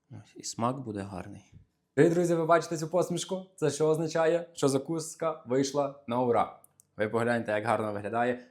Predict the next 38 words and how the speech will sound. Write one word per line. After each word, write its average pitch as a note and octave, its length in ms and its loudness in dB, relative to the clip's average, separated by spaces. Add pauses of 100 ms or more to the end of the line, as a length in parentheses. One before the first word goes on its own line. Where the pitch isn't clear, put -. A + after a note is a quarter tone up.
Мені A#2+ 200 2
дуже A#2+ 200 0
подобається. B2+ 640 0
А A2 60 -4
знаєте, C3 320 -4
що C#3 380 -2
найприємніше? B2 1120 -6 (340)
Це - 140 -8
те, B2 360 -4 (340)
що - 200 -2
ви A2 100 2
отримали A#2 480 0
дуже G#2+ 260 -10
крутий F#2+ 320 -8
рецепт. F#2 340 -12 (260)
І A2 100 -4
я C3 220 2
дуже, A2 260 -4
друзі, G#2+ 300 -4
щасливий, A2 560 -2
що - 160 -8
ви A2+ 80 0
отримали, A2 480 -2
що B2 180 -8
ви B2 60 -2
приготуєте. A2+ 680 -6 (400)
Можете C#3 300 0
скинути C3+ 420 -4
свій B2+ 200 -4
фотовідгук A2+ 600 -6
у - 20 -4
мій B2+ 140 -4
Telegram. B2+ 480 -4
Telegram, B2 500 2
посилання A2+ 420 -4
на A2 80 -6
нього A2 240 -8
внизу. G#2 480 -8